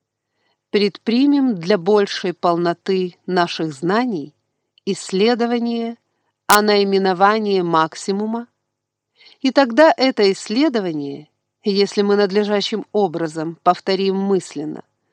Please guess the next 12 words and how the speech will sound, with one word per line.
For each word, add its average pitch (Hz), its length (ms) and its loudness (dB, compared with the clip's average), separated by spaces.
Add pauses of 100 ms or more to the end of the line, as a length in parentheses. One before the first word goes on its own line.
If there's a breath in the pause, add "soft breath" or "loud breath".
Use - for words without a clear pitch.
(200)
как 180 200 0
делали 180 400 0
это 175 220 -2
много 170 320 -2
раз, 156 440 -4 (840)
окажется 208 760 2
для 170 240 -2
нас 214 480 -4 (460)
легко 196 480 0
достижимым 185 920 -4 (300)
обретением. 160 920 -4 (1700)
Очевидно, 226 840 -2